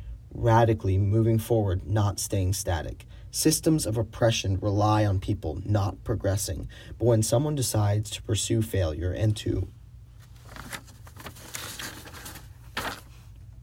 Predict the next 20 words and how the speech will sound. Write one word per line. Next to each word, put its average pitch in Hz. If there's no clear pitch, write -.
push 135
forward, 123
even 127
at 123
the 107
expense 107
of 98
themselves, 101
that 110
is 113
when 107
things 98
change. 92
Take 147
action. 123
Go 107
and 107
find 113
a 107
need. 101